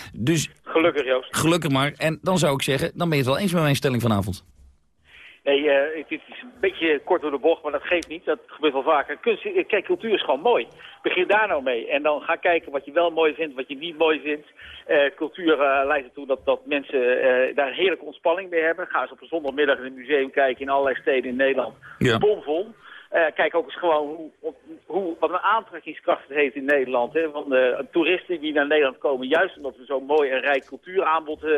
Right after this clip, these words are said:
Speaker 2: hebben. Ik bedoel, de, de hotels in Amsterdam zitten er vol mee met mensen die juist om, eh, onder andere of
Speaker 1: Ja.
Speaker 2: soms juist om die reden naar ons toe komen.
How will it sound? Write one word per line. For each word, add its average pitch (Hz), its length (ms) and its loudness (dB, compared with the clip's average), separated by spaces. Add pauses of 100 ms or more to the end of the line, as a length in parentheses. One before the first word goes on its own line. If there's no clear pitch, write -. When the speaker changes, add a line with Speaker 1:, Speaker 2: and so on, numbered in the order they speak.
Speaker 2:
hebben. 143 280 0
Ik - 500 -20
bedoel, 139 80 -8
de, 127 340 4
de 131 60 2
hotels 147 420 0
in 143 80 -8
Amsterdam 131 440 -2
zitten 135 240 -2
er 127 160 2
vol 175 200 2
mee 151 160 2
met 131 140 -6
mensen 135 280 -8
die 127 80 -12
juist 156 260 0
om, 135 120 -12
eh, 151 200 0 (300)
onder 151 240 0
andere 165 300 2
of 131 180 -2 (100)
Speaker 1:
Ja. 120 140 2
Speaker 2:
soms 123 240 -2
juist 151 280 2
om 139 80 -18
die 185 140 -10
reden 135 240 2
naar 127 120 -4
ons 120 140 -8
toe 190 120 -14
komen. 156 360 2